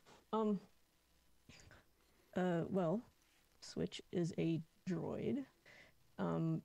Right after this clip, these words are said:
and I kind of modeled them after all of my favorite droids of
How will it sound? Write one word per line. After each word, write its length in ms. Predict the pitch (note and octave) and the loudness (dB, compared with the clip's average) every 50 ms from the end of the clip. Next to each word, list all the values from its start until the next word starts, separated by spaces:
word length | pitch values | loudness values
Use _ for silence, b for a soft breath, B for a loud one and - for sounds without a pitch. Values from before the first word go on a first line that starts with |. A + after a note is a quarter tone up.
| - - - | -8 -4 -2
and 300 | F3 E3+ E3+ E3+ D#3+ - - - - _ _ _ _ _ _ _ - - _ _ - | 0 2 2 2 0 -2 -6 -14 -20 _ _ _ _ _ _ _ -20 -20 _ _ -2
I 120 | F#3+ F3+ - - - | -2 -2 -2 -4 -10
kind 260 | - - - E3+ F3 | -12 -6 -2 0 2
of 180 | E3+ E3 D3+ C#3 | 2 2 2 2
modeled 300 | D3 E3 E3+ E3 E3 D#3+ | 0 0 2 0 0 0
them 180 | E3 D#3+ D#3+ D#3 | 0 0 2 2
after 380 | D#3 D#3+ D#3+ - D#3+ D#3+ D3+ C#3+ | 0 0 -2 -2 -2 0 0 2
all 180 | - - - | 2 2 2
of 100 | E3+ E3 | 2 2
my 160 | E3+ D3+ D3 | 2 0 0
favorite 460 | - - - - - D#3+ D3 C3+ D#3+ - | 0 -2 -4 -2 -2 -2 0 0 -2 -2
droids 360 | - D#3+ E3 F3 E3 D#3 - | -2 0 0 0 0 0 -2
of 120 | D3+ D3+ | -2 -4